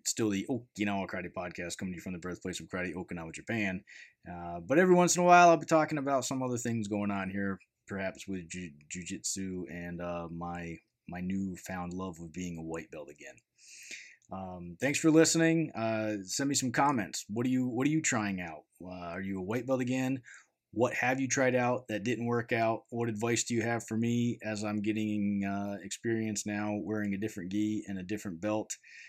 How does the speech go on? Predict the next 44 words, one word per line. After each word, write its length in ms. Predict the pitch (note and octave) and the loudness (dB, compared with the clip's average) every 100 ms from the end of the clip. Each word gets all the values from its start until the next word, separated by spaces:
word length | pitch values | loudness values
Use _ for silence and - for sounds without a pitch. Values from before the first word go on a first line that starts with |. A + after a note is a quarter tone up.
| - - | -20 -16
uh, 520 | F2 F#2 F#2+ F#2+ F#2+ F2 | -12 -8 -6 -4 -4 -4
and 140 | F#2+ | -4
doing, 400 | F#2 G#2+ G#2 G2+ E2+ | -2 0 2 0 -2
doing 260 | G#2 G#2 | -2 -4
things 280 | G#2+ A2 G2+ | -2 -2 -2
on 100 | F#2+ | -4
the 80 | F#2+ | -4
ground? 380 | G2 F#2+ E2 D2+ | -4 -4 -6 -10
I 60 | F2+ | -6
know 180 | G2+ G#2+ | -2 0
a 20 | |
lot 220 | G#2+ A2 | 2 0
of 80 | G#2+ | 0
you 140 | A2+ | 0
out 120 | A2+ - | -2 -2
there 120 | A2+ | 0
listening 460 | B2 A#2+ G2 F#2+ | 0 0 0 -2
have, 340 | F#2 F#2 F2 E2+ - - | -2 -2 -4 -8 -14 -12
have 180 | F#2+ F#2 | -10 -4
done 180 | G#2 | -2
jiu-jitsu 520 | G2 F#2 G#2+ - A2 G#2+ | -2 -2 -4 -2 0 0
and 120 | F2+ | -2
have 100 | E2+ | -6
done 220 | F#2+ F2+ | -6 -4
judo 380 | G2+ G#2+ G#2 G2+ | -2 0 -2 -2
and 100 | F2+ | -6
have 160 | F2+ | -8
done 180 | F2+ F#2+ | -6 -4
some 180 | F2 F#2+ | -4 -4
other, 380 | F#2+ G2 G2 F#2+ - - - - | -4 -4 -4 -6 -14 -20 -20 -6
other 240 | G#2 G2+ | -2 2
arts. 400 | G2+ A2+ G#2 - - _ _ _ - | 2 2 -2 -6 -10 _ _ _ -12
Give 140 | F2+ A2+ | -4 2
me 140 | A#2+ | 2
advice. 420 | A2 A2+ B2 G#2+ | 2 2 2 2
I'd 80 | F2+ | -2
like 200 | G2+ F#2+ | -4 -2
to 60 | G2 | 0
hear 220 | A2 B2+ | 2 2
it. 160 | - _ - - - - | 0 _ -20 -20 -20 -16
Um, 300 | A2 F#2+ F#2+ F2 | -10 -8 -4 2
other 180 | C#3 | 4
than 100 | C#3+ | 4
that 300 | D3 D#3+ - | 6 4 4